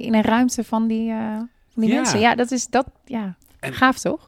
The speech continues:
Speaker 2: wie weet was dat wel, hè? Dat zal vast niet op een van, het is al langer geleden. Het is niet op een van jullie congres geweest, maar misschien
Speaker 1: Ja.
Speaker 2: was dat wel. Dus ik, ja.
Speaker 1: Ja.
Speaker 2: Dat kwartje valt wel bij mij, door
Speaker 1: Ja.
Speaker 2: ja,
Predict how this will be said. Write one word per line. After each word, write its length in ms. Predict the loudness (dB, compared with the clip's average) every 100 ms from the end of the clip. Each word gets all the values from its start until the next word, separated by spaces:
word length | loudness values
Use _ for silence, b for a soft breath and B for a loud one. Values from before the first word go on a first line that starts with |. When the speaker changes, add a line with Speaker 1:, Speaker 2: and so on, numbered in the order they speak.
| -12
Speaker 2:
wie 160 | -8 -4
weet 240 | -4 -2
was 200 | -2 -4
dat 160 | -4 -6
wel, 300 | -6 -6 -8
hè? 160 | -10
Dat 180 | -12 -14
zal 120 | -16
vast 240 | -14 -18 -18
niet 200 | -20 -20
op 100 | -20
een 200 | -20 -20
van, 120 | -20
het 160 | -20 -18
is 140 | -16
al 100 | -14
langer 280 | -14 -14 -18
geleden. 300 | -16 -16 -16
Het 120 | -18
is 120 | -18
niet 140 | -20 -20
op 80 |
een 120 | -18 -16
van 120 | -12
jullie 240 | -10 -10
congres 400 | -14 -16 -18 -18
geweest, 260 | -16 -16 -16
maar 120 | -16
misschien 340 | -8 -8 -6
Speaker 1:
Ja. 60 | -10
Speaker 2:
was 240 | -10 -10
dat 180 | -12 -14
wel. 260 | -12 -12 -12
Dus 200 | -12 -14
ik, 160 | -18 -20
ja. 320 | -16 -12 -12 -14 _ b b
Speaker 1:
Ja. 160 | -6 -6 _ _ _ _ _ _ _ _ _ _ _ _ _ _ _
Speaker 2:
Dat 260 | -18 -12
kwartje 400 | -6 -4 -4 -8
valt 300 | -4 -4 -2
wel 200 | -2 -2
bij 120 | -2 -6
mij, 280 | -8 -12 -2
door 100 | 0
Speaker 1:
Ja. 40 | 0
Speaker 2:
ja, 200 | -4